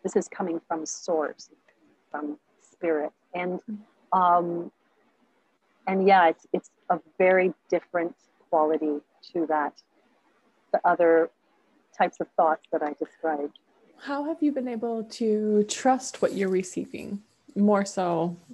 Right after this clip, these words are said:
Speaker 2: than before? Whether it be a thought, a feeling, an emotion, whatever.
Speaker 1: And that, that's really, uh, wow, that has been a process. Um,
Speaker 2: <laughs>
Speaker 1: I, I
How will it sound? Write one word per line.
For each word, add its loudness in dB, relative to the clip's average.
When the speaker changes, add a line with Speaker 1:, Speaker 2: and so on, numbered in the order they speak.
Speaker 2:
than 0
before? -6
Whether 6
it 0
be 2
a 4
thought, 0
a -4
feeling, -8
an -12
emotion, -4
whatever. -6
Speaker 1:
And -4
that, 4
that's 0
really, 0
uh, 2
wow, 4
that 2
has -2
been -4
a -4
process. -8
Um, 2
Speaker 2:
<laughs> -8
Speaker 1:
I, 8
I 6